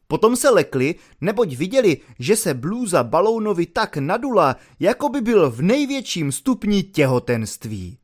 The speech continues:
„Co se ti to stalo, Baloune?“ otázal se soustrastně Švejk, šťoucha jeho do nadmutého břicha.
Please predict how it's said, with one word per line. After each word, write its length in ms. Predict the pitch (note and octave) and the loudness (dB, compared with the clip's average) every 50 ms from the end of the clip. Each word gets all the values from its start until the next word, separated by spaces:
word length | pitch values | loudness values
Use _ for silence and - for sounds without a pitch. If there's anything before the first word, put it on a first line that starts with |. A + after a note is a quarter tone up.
| _ _ _ _ _ _ _ _ _ _ _ _ _ | _ _ _ _ _ _ _ _ _ _ _ _ _
„Co 240 | _ - - C3 A#2+ | _ -12 -10 -8 -8
se 160 | - - B2 | -6 -8 -8
ti 140 | - B2+ A#2+ | -8 -10 -8
to 160 | - B2+ B2 | -6 -6 -6
stalo, 420 | - - - C3 A#2 C3+ F3 G3+ G3 | -6 -8 -10 -6 -4 0 0 0 0
Baloune?“ 760 | G3+ G#3+ G#3+ G#3 G#3 G3 G3 F#3+ F#3 F3+ F3 E3+ E3 D#3+ - _ _ _ _ _ | 2 2 2 4 2 2 2 0 -2 -2 -2 -2 -4 -4 -6 _ _ _ _ _
otázal 580 | - B2+ - D3 C3+ B2+ B2+ B2+ A2+ C3+ C3+ C3+ | -12 -6 -2 0 2 2 2 2 2 0 0 0
se 160 | - - C3 | -2 -4 -6
soustrastně 840 | - - C#3+ D3+ D3+ D3 - - C#3 C#3 C3 - - _ B2+ A#2+ G#2+ | -4 -2 -2 -2 -2 -4 -6 -6 -4 -4 -4 -4 -6 _ -8 -8 -8
Švejk, 460 | - - G#2+ A#2+ C3 E3 F#3 - - - _ _ _ | -8 -4 -2 0 0 0 0 -2 -8 -18 _ _ _
šťoucha 520 | - - - - F#3+ A3+ B3+ A#3+ - B3+ B3 | -16 -14 -2 0 0 0 0 -2 -2 -2 -2
jeho 280 | A#3+ A#3 G#3+ A3 A3 | -2 -2 0 -2 -2
do 160 | E3 C#3+ C3 | -2 -2 -2
nadmutého 760 | A#2+ B2+ D3 C#3+ D3+ D3 E3+ E3 E3+ F3 F3 E3 D#3 D3 D#3 D3 | -2 -2 -2 -2 0 -2 -2 -2 2 2 2 2 2 2 0 -2
břicha. 600 | B2+ B2 A#2+ C#3 C3 - - B2 G#2+ E2+ F2+ | -2 -6 -6 -6 -6 -6 -6 -8 -8 -8 -10